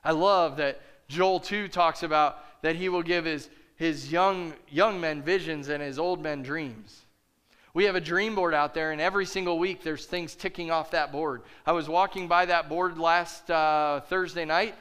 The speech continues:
and whenever I walked by that board, I s-, I was just reading through 'em and praying over them, and one stuck out to me.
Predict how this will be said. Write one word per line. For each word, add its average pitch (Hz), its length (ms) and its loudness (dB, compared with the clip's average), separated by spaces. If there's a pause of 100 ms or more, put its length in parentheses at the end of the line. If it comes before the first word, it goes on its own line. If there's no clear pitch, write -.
(280)
and 165 460 0
whenever 180 280 2
I 175 100 8
walked 190 260 2
by 202 100 4
that 180 240 2
board, 196 280 2
I 170 100 6
s-, - 260 -10 (400)
I 156 120 4
was 156 140 -4
just 156 160 -10
reading 185 360 -2
through 190 220 0
'em 202 80 -4
and 151 120 -4
praying 190 300 -2
over 185 260 0
them, 190 120 0
and 135 140 -6
one 160 260 -4
stuck 202 280 -2
out 254 220 0
to 160 80 -10
me. 110 160 -14